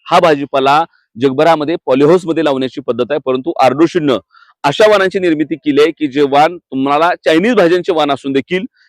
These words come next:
इथल्या वातावरणामध्ये अगदी कुठल्याही पिकामध्ये आंतरपीक म्हणून सहज येतात, त्याचे देखील प्लॉट तुम्हाला इथं बघायला मिळणार आहेत.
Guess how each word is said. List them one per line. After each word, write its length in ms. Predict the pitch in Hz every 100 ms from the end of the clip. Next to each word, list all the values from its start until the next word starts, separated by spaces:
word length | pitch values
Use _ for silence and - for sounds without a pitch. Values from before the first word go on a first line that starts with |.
| _
इथल्या 300 | 151 - 214
वातावरणामध्ये 720 | 190 - 156 147 143 139 151
अगदी 300 | 185 135 147
कुठल्याही 320 | 180 160 151 151
पिकामध्ये 380 | 135 135 139
आंतरपीक 400 | 135 120 139 143 127
म्हणून 240 | 131 160 - _ -
सहज 320 | - 160 180
येतात, 260 | 160 143 160 _ _ -
त्याचे 220 | 151 196
देखील 200 | 196 180
प्लॉट 200 | 156 151
तुम्हाला 280 | 139 139 160 -
इथं 160 | 131 143
बघायला 220 | 127 120
मिळणार 240 | 113 107
आहेत. 100 | 95